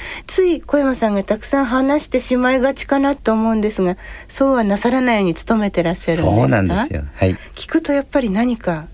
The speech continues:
Speaker 1: いいことありますか？
Speaker 2: そう。えー、知らないことがいっぱいわかるんです。その人のね、
Speaker 1: え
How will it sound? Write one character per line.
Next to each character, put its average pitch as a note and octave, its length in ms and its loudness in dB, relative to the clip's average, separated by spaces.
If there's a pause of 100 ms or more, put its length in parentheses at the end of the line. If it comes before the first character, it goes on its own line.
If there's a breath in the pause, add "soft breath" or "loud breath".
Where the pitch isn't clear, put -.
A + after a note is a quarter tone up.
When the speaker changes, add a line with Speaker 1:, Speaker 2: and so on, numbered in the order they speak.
Speaker 1:
い G#3 100 0
い A3 40 -4
こ G#3+ 120 -2
と E3 120 -4
あ D#3+ 80 0
り E3+ 100 -4
ま F#3+ 160 -2
す - 100 -14
か？ - 260 -6
Speaker 2:
そ - 100 -10
う。 D2 180 -8 (160)
え - 120 0
ー、 - 40 0
知 - 160 -2
ら C3+ 140 4
な C#3 240 2
い C3+ 80 -4
こ A#2+ 120 0
と A#2 120 2
が F#2 80 0
い - 60 -6
っ - 60 -10 (120)
ぱ A#2+ 160 2
い A2 100 -4 (320)
わ - 160 -6
か - 140 0
る - 140 0
ん - 40 -6
で - 80 -12
す。 - 180 -16 (320 loud breath)
そ E3 60 2
の B3+ 140 4
人 - 180 0
の E3 140 2
ね、 G#3 240 0
Speaker 1:
え A3 60 2